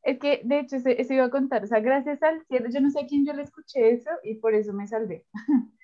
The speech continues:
Porque, o sea, yo estaba, yo me acuerdo que yo estaba súper ocupada, yo estaba atendiendo un consultante y me llamaron.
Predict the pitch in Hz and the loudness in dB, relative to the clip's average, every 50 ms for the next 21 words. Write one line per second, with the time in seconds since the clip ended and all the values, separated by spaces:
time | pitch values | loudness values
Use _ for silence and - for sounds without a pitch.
0 | _ _ _ _ _ _ _ _ _ _ - 254 262 254 247 - 262 247 233 226 | _ _ _ _ _ _ _ _ _ _ 2 4 4 4 2 2 4 6 6 8
1 | 226 220 214 208 175 - - 240 262 262 247 214 240 240 254 247 247 247 247 247 | 6 6 6 4 2 -2 -4 -2 -2 -4 -2 -2 -4 -2 -2 0 0 2 2 0
2 | 226 214 220 262 254 262 247 240 254 240 269 277 254 247 247 240 226 220 233 240 | -2 -2 -4 -4 -4 -4 -4 -4 -6 -6 -6 -8 -6 -4 -4 -4 -4 0 0 0
3 | 240 240 240 277 - - 220 208 208 220 220 220 220 - 226 208 208 202 202 220 | 0 0 -2 -8 -2 0 2 2 2 2 0 -4 -6 -4 -2 -2 -2 -2 -4 -4
4 | 220 220 220 214 208 202 202 202 202 196 226 214 208 - 214 208 214 214 240 247 | -4 -2 -2 -2 -4 -6 -8 -14 -12 -10 -10 -10 -8 -6 -6 -6 -6 -6 -2 0
5 | 240 240 220 196 185 180 190 190 190 160 156 | 2 2 2 -2 -4 -6 -4 -6 -6 -6 -10